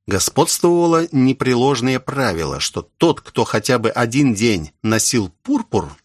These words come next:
не может быть казнён. Нет, императоров там часто убивали в ходе переворотов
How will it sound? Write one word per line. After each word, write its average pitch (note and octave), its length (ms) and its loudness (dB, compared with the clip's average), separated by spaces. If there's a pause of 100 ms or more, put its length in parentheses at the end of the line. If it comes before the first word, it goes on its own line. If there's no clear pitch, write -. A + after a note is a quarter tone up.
(220)
не G#3+ 140 4
может A2 320 2
быть F2+ 200 -6
казнён. F#2 480 -4 (420)
Нет, B2 420 0
императоров A#2+ 600 0
там C3 220 0
часто B2+ 380 -2
убивали A#2 420 0
в G#2 60 -6
ходе A2 280 0
переворотов C3+ 640 0